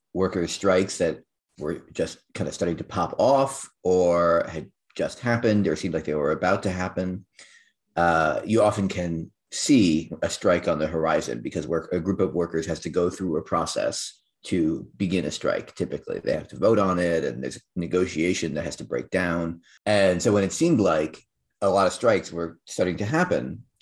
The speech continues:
this is exciting to lots of folks who care about the labor movement because we have been,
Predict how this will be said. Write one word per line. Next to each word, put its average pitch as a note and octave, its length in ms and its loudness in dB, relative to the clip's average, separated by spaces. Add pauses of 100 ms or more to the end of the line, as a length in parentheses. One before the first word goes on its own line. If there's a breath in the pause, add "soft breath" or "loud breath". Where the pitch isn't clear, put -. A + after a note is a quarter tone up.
this F#2+ 140 -2
is F2 280 -6
exciting G2 500 0
to G#2 100 0
lots E2 240 0
of D#2+ 80 -8
folks D#2+ 280 -2
who - 80 -6
care D#2+ 260 -2
about C#2 240 -4
the - 80 -8
labor F#2+ 320 2
movement C#2 640 -2
because D2 680 -2 (760)
we F2 200 0
have D#2+ 260 -4
been, G2+ 560 2